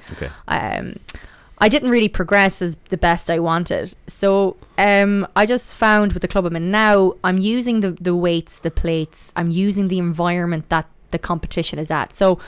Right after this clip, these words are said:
Speaker 2: I suppose it's a familiarity now. I'm familiar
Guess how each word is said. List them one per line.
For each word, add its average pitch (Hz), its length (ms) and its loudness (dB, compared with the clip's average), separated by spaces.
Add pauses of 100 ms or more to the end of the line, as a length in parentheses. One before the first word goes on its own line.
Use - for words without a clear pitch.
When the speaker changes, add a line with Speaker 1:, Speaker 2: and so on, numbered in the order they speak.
(200)
Speaker 2:
I 180 100 0
suppose 190 380 2
it's 185 140 -2
a - 40 -4
familiarity 185 920 0
now. 131 180 -6
I'm 175 120 -2
familiar 190 680 -2